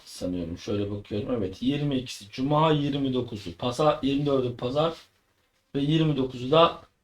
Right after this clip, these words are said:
yine cuma olmak üzere toplam üç farklı günde bize teklifler sunacak arkadaşlar. Peki bu teklifler nasıl olacak? Mesela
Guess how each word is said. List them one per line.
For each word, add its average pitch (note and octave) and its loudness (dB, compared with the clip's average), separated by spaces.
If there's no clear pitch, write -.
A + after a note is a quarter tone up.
yine E3+ 2
cuma D#3 8
olmak D#3 2
üzere F3+ 4
toplam F#3 8
üç - -2
farklı D3+ 4
günde D#3+ 4
bize F#3 6
teklifler D#3+ 4
sunacak C#3+ 2
arkadaşlar. B2+ -2
Peki D3+ 0
bu E3 0
teklifler F3+ 6
nasıl E3+ 4
olacak? C#3+ 4
Mesela F3+ 6